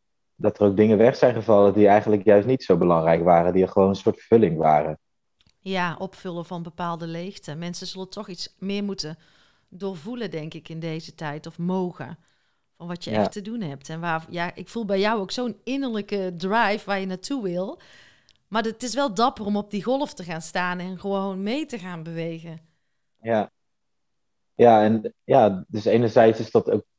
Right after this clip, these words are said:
Speaker 1: echt niet zo makkelijk of zo, weet je wel. En, eh, ik wil niet een te romantisch beeld scheppen, want het is ook gewoon, wij hebben gewoon, eh, we hadden gewoon geen water, we hadden het echt wel koud in de eerste winter. En we zaten allemaal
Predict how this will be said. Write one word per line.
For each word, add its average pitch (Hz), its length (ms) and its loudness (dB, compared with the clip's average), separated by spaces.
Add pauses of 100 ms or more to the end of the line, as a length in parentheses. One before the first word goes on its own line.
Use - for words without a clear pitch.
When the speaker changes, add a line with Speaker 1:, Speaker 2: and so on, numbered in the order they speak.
(120)
Speaker 1:
echt - 140 -8
niet 123 200 0
zo 98 440 4 (400)
makkelijk 135 500 4
of 127 100 2
zo, 131 200 8
weet 127 220 6
je 117 80 2
wel. 123 180 8
En, 104 120 2
eh, 95 300 -2
ik 92 60 -8
wil 101 140 4
niet 107 200 2
een 107 140 -6
te 98 320 6
romantisch 101 420 0
beeld 107 280 6
scheppen, 90 300 0
want 90 160 0
het - 120 -6
is 98 140 -2
ook 104 200 6
gewoon, 90 320 2 (120)
wij 95 120 4
hebben 95 200 4
gewoon, 92 360 4
eh, 87 240 2 (920)
we - 80 -4
hadden 95 180 4
gewoon 92 200 0
geen 98 180 4
water, 95 480 6
we 90 60 2
hadden 92 200 6
het - 100 0
echt 92 100 0
wel 92 160 2
koud 95 420 4
in 92 100 2
de 92 100 4
eerste 95 300 4
winter. 95 540 4
En 90 140 0
we 87 60 -4
zaten 95 360 4
allemaal 98 540 4